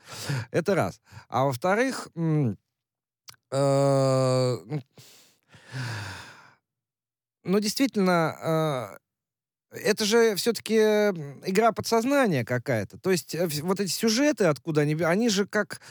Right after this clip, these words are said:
э, ну, откуда-то с потолка, да, вот. То есть вот придумал какой-нибудь, ну, н-, решил нарисовать какого-нибудь обезумевшего кота, например. Нарисовал обезумевшего кота. Мне кажется, он забавным.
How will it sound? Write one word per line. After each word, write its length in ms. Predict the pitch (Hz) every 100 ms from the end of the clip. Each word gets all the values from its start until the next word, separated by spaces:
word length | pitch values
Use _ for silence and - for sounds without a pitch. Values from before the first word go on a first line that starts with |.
| - 113
э, 1040 | - 165 170 170 170 165 165 165 165 165
ну, 140 | 196 247
откуда-то 340 | 254 262 -
с 60 | 151
потолка, 600 | 190 - 220 202 113 95
да, 240 | 127 170
вот. 200 | 123 92 -
То 60 |
есть 140 | 87 -
вот 100 | -
придумал 460 | 165 196 254 185 110
какой-нибудь, 460 | - 110 135 127 -
ну, 180 | 147 208
н-, 460 | 175 131 127 131 147
решил 220 | 160 233
нарисовать 340 | 156 120 165
какого-нибудь 380 | - 117 156 127
обезумевшего 600 | 123 135 143 160 117 131
кота, 380 | 113 151 - 87
например. 420 | 80 78 82 73 - _ - - -
Нарисовал 460 | 131 175 233 262 226
обезумевшего 520 | 147 147 208 160 135
кота. 300 | 143 143 104
Мне 160 | 151 226
кажется, 280 | 185 175 160
он 80 |
забавным. 640 | 131 156 127 101 95 90